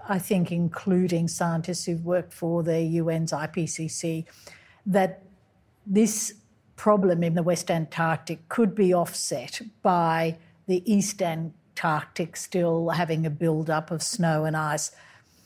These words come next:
Is that still the case, or is that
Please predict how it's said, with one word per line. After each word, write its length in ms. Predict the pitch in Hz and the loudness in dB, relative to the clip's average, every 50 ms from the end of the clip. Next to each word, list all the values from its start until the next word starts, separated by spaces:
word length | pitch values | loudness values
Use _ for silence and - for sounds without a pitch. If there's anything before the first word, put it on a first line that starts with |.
| _ _ _ - - _ _ _ _ _ _ _ _ _ _ - | _ _ _ -20 -20 _ _ _ _ _ _ _ _ _ _ 0
Is 180 | 240 208 - | 2 2 4
that 240 | 254 262 269 269 269 | 4 2 2 0 -4
still 460 | - - - - 240 226 226 233 233 | -8 -10 -4 2 2 4 4 4 4
the 80 | 214 202 | 2 2
case, 400 | 214 - 202 214 240 247 - - | 2 2 4 4 4 2 2 2
or 120 | 196 185 | 4 4
is 140 | 180 165 - | 4 4 4
that 300 | 202 190 185 - - | 2 2 2 0 -6